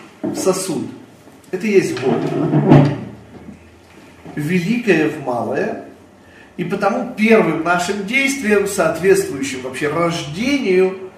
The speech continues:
и, и будет карпас. А шкафически с этого начинается галут, с этого всё начинается. Весь Египет начинается именно с этого.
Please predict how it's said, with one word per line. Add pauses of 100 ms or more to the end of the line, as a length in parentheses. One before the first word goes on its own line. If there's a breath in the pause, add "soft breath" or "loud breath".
(540 loud breath)
и,
и
будет (600)
карпас. (560 loud breath)
А
шкафически
с
этого
начинается
галут,
с
этого
всё
начинается. (1000 loud breath)
Весь
Египет
начинается
именно
с
этого.